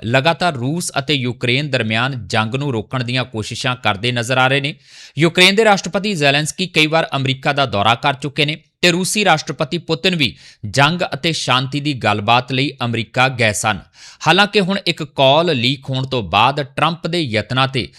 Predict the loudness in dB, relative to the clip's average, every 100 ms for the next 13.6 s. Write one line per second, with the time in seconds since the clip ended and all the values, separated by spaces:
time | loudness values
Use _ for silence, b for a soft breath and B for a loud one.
0 | b -8 0 4 4 2 -6 -4 -2 -2
1 | -6 _ B B 0 2 2 2 -2 0
2 | 2 4 4 2 0 0 0 -4 -2 0
3 | 0 0 2 2 0 b b _ 2 2
4 | 2 0 -2 -2 2 4 2 -4 -2 0
5 | 2 0 -2 0 0 2 2 0 -2 -8
6 | -6 -6 -2 -2 -2 -4 -4 -4 -4 4
7 | 4 4 -2 B B B -2 2 2 2
8 | 0 0 -2 2 4 4 4 4 2 0
9 | -2 -2 0 0 2 -2 -4 0 0 0
10 | 0 0 0 -4 _ -2 0 4 2 2
11 | -4 -4 2 2 2 -4 -4 -4 -4 -4
12 | 0 0 2 2 0 -4 -8 -6 -6 -2
13 | -2 -2 -2 -2 -4